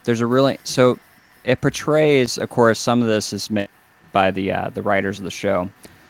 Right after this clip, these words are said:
Um, it's not to kinda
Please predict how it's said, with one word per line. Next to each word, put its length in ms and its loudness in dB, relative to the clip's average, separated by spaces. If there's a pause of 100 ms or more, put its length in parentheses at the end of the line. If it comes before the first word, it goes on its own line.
(480)
Um, 340 2
it's 200 -8
not 280 -2 (440)
to 80 -6
kinda 420 -4